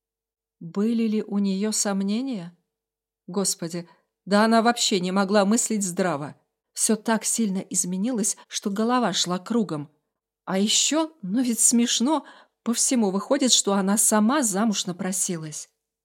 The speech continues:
Эта мысль Лизу ужасно развеселила. Она откинула голову и впервые за очень долгое время захохотала в голос.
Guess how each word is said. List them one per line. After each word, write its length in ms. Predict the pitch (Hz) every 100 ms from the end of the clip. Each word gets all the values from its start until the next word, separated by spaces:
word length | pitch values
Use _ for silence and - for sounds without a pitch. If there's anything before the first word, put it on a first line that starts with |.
| _ _ _ -
Эта 260 | 220 220 226
мысль 500 | 233 320 - 240 -
Лизу 340 | 190 226 240 214
ужасно 540 | 196 185 214 - 277
развеселила. 720 | 269 226 220 - 170 147 151 156 _ _ _ _ _ -
Она 240 | 196 208
откинула 480 | 208 - 214 208 208
голову 460 | 196 277 254 185 175 _ -
и 100 | 277
впервые 520 | - 302 294 285 214
за 180 | 180 208
очень 480 | - 220 - 190 175
долгое 400 | 208 175 170 165
время 460 | 190 302 240 165 - _ _ _
захохотала 1040 | 185 226 233 214 - 190 - 208 233 254 247 _
в 140 | 165 165
голос. 540 | 175 147 156 -